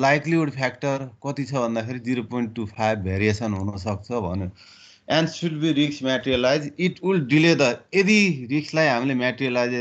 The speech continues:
कन्सिडर गरिदियो भने यसले यो छब्बिस विक,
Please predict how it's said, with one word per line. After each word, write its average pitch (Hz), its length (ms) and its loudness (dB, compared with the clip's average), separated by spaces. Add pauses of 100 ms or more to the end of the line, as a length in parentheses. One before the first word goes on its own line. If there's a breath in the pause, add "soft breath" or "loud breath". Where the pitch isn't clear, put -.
(140)
कन्सिडर 120 560 -4
गरिदियो 117 480 2
भने 110 240 -2 (440 soft breath)
यसले 180 360 6
यो 160 180 4
छब्बिस 139 420 -4
विक, 151 220 0